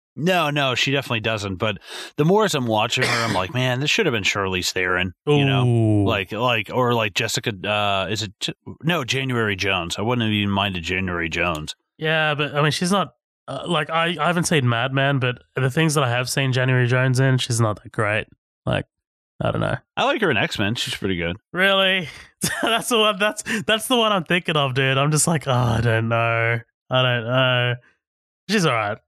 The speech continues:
Speaker 2: She's fine.
Speaker 1: Yeah, she's all right. She's not terrible. She's
Speaker 2: She's
Speaker 1: not
Speaker 2: got
Speaker 1: great,
Speaker 2: a,
Speaker 1: though.
Speaker 2: she's got a tits out in that.
Speaker 1: <laughs>
Speaker 2: Quite a bit.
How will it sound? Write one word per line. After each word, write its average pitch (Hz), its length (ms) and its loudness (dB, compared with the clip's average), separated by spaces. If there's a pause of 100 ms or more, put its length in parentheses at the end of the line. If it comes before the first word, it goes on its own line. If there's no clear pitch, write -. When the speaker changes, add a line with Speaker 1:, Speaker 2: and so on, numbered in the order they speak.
Speaker 2:
She's 147 280 0 (260)
fine. - 160 0
Speaker 1:
Yeah, 208 140 2
she's 220 220 0
all 147 80 0
right. 104 180 -2
She's 190 140 0
not 131 160 0
terrible. 87 360 -2
She's - 140 0
Speaker 2:
She's 202 80 0
Speaker 1:
not 262 60 0
Speaker 2:
got 240 80 2
Speaker 1:
great, 180 100 -2
Speaker 2:
a, - 100 -12
Speaker 1:
though. 80 160 -12
Speaker 2:
she's 208 140 -4
got 175 140 0
a 127 120 -6
tits 151 220 -2
out 147 200 2
in 143 100 2
that. 135 240 0 (560)
Speaker 1:
<laughs> 175 1160 -4
Speaker 2:
Quite 170 160 2
a 143 40 0
bit. 135 240 0